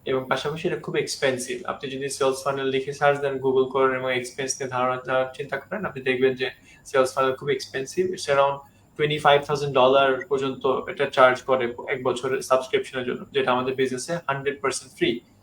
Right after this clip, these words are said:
যখনই আপনি বিজনেসে আসতেছেন। এরপরে পাচ্ছেন ইমেইল মার্কেটিং, অর্থাৎ এই যে, যে যত কিছু ইনফরমেশন আমি আপনাকে সেন্ড করতেছি আমার ইমেইলের মাধ্যমে, এটা কিন্তু আমি বসে বসে আপনাকে ইমেইল করতেছি না। এই সব কিছুই আমাদের অটোমেটিক সিস্টেমের মাধ্যমে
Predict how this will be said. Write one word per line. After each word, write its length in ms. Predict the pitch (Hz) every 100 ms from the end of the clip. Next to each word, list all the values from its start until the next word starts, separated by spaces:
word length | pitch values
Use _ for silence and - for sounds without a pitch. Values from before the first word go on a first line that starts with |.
| _ 147
যখনই 280 | 131 139
আপনি 180 | 131 127
বিজনেসে 360 | 127 123 117 123
আসতেছেন। 440 | 123 - - 127 - _ _ - - _
এরপরে 260 | 139 139 151
পাচ্ছেন 320 | 156 156 180
ইমেইল 240 | 160 156 131
মার্কেটিং, 440 | 117 - 190 - - _ _ _
অর্থাৎ 340 | 135 - 135 -
এই 140 | 143
যে, 120 | 151
যে 140 | 147 139
যত 500 | - 185 185 202 -
কিছু 240 | 165 -
ইনফরমেশন 540 | 165 147 147 147 143 143
আমি 300 | 135 139 135
আপনাকে 300 | 131 139 135
সেন্ড 260 | 143 143
করতেছি 520 | - 139 139 - 135 127
আমার 220 | 127 135
ইমেইলের 360 | 131 135 143
মাধ্যমে, 420 | 135 131 131 123 123
এটা 140 | 135
কিন্তু 200 | 139 143
আমি 100 | 143
বসে 220 | 127 123 -
বসে 180 | 135 139
আপনাকে 280 | - 131
ইমেইল 220 | 123 123 120
করতেছি 380 | 110 - - -
না। 120 | - _ _ _ -
এই 100 | 123
সব 320 | - 143 -
কিছুই 260 | 170 - 202
আমাদের 260 | 143 143
অটোমেটিক 420 | 156 - 131 127
সিস্টেমের 400 | - 131 - 131
মাধ্যমে 400 | 123 120 135 170